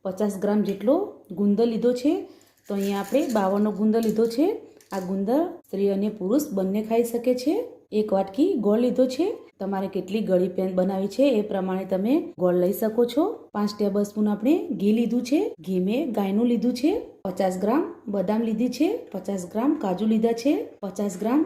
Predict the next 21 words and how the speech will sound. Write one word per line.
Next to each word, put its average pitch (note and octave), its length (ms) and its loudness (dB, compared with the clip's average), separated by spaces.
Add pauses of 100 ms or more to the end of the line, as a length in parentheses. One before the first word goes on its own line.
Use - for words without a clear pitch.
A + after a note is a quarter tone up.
અખરોટ G#3+ 360 -2
લીધી A3 280 0
છે. C#4+ 100 4 (300)
અને G#3 160 0 (160)
પચીસ G#3 400 -2
ગ્રામ G3+ 240 -2
આપણે A3 200 0 (140)
મગજતરીના F#3 680 -2
બી G3+ 160 -2
લીધા A#3+ 300 2
છે. D#4 120 0 (260)
એક G3+ 140 -8
ટેબલ F#3+ 380 0
સ્પૂન C#4+ 200 2 (340)
સૂંઠનો G3 420 -4
પાવડર A#3 300 2
લીધો A3+ 180 2 (100)
છે. D4+ 100 0 (220)
એક G3+ 160 -4
ટેબલ F#3+ 320 -6
સ્પૂન C#4+ 200 0